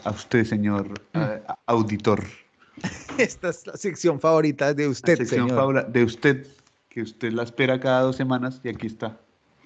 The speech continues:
Speaker 2: Su sección favorita, usted, señor consumidor.
Speaker 1: Pues bueno, eh, varias cosillas, varias cosillas en el, en el calendario Bristol de hoy.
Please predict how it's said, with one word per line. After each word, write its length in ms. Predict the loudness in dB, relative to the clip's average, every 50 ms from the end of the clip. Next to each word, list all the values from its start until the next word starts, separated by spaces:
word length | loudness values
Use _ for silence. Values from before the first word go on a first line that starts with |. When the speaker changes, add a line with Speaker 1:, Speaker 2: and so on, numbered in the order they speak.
| _ _ _ _
Speaker 2:
Su 140 | 2 2
sección 360 | 2 2 2 2 4 4 4 4
favorita, 580 | 4 6 6 8 6 6 6 4 4 4 4 2
usted, 380 | 0 0 2 2 2 2 2 -2 -10
señor 380 | -12 -10 -4 0 0 0 0
consumidor. 840 | 2 0 0 0 2 0 -2 0 4 4 4 4 2 0 -2 -6 -8 -10 -12 -14 -16 _ _ -2
Speaker 1:
Pues 180 | 2 4 4 6
bueno, 440 | 4 4 4 4 2 0 -2 -4 -10 -4
eh, 560 | 0 2 4 4 4 2 2 2 0 0 -2 -2 -4 -8 -10 -10 -12 -12 -12 -18 -20 _ -20 -14
varias 340 | -4 0 2 4 4 2 0 -2
cosillas, 680 | -4 0 0 0 0 2 0 -2 -2 -4 -10 -12 -4
varias 260 | -2 0 0 0 -2
cosillas 480 | -2 -2 0 0 0 0 2 0 0 0
en 100 | -2 0
el, 260 | 0 0 0 0 -2 -2
en 120 | -2 -2
el 220 | -2 -2 -2 -4 -4
calendario 500 | -4 -4 -2 0 0 0 2 2 2 2
Bristol 400 | 2 0 0 0 0 -2 0 0
de 100 | 0 0
hoy. 200 | 0 0 -2